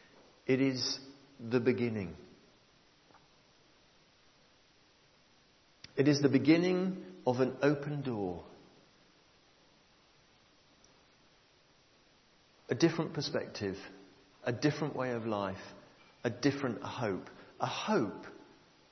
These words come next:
that actually is for us.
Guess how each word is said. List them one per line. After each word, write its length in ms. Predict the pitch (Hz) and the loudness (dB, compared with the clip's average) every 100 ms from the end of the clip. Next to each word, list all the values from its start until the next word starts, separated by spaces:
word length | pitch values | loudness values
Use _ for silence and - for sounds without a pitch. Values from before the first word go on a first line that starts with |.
| _ _ _ | _ _ _
that 140 | 135 135 | 6 6
actually 720 | 143 135 - 131 127 123 - - - - - - - - - _ - - _ _ _ _ _ _ - _ _ - - _ - - - - | 2 -2 -2 0 0 0 -4 -10 -18 -16 -16 -18 -20 -20 -20 _ -20 -20 _ _ _ _ _ _ -20 _ _ -20 -20 _ -20 -20 -10 2
is 200 | 135 131 | 2 4
for 200 | 147 131 | 2 4
us. 420 | 113 98 - - | 4 2 -2 -8